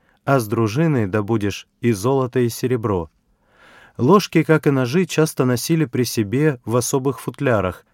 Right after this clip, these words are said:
или просто за поясом или голенищем сапога.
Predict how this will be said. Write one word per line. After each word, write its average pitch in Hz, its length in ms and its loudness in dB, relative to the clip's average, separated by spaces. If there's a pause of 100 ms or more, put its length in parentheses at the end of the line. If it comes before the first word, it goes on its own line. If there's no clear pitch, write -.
(160)
или 165 220 4
просто 120 480 -2
за 98 160 -2
поясом 120 560 0
или 104 160 0
голенищем 113 580 0
сапога. 117 560 -2